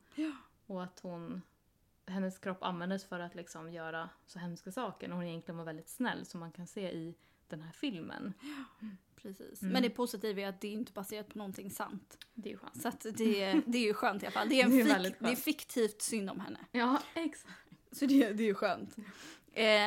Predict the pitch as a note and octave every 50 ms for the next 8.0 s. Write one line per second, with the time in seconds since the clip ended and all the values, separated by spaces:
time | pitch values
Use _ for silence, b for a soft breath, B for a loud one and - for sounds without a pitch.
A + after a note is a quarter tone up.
0 | - - A#3+ C4+ C#4 C4+ C4 C#4 A#3 C#4 C4+ - B3+ C4+ C#4+ C4+ A#3+ - A#3+ -
1 | G#3 G3 G3 F#3+ G3 G#3+ G#3 F#3 G3+ G3 G3 G3+ B3 A#3+ - - _ _ - D#4+
2 | C4 G#3 E3 A#2 G2+ G2+ F#2+ F2 C3+ D#3 E3+ A3+ - - A#3 B3+ C#4 C#4+ C#4 -
3 | - B3 G#3+ G3+ G3+ G3 F#3 F#3+ F#3+ - G3+ - - - C4 C4+ B3+ A3+ G#3+ G#3
4 | G3 G3 F#3 F3+ G#3 G3 F#3+ G3 F#3 - G#3 A#3 A#3 - - - - A#3+ G#3+ G#3
5 | - - A3 G#3+ G#3 G#3 - A3+ A3 G#3 G#3 - G#3 G3 - - F#3 - E3+ E3+
6 | F#3+ - - A#3 - - C4 B3+ A#3+ G#3+ G3 G3 - - B3+ B3+ - - - E3
7 | E3+ C3+ F#3+ F3+ - - - A#3 A#3+ - - - - - G#3+ - _ - -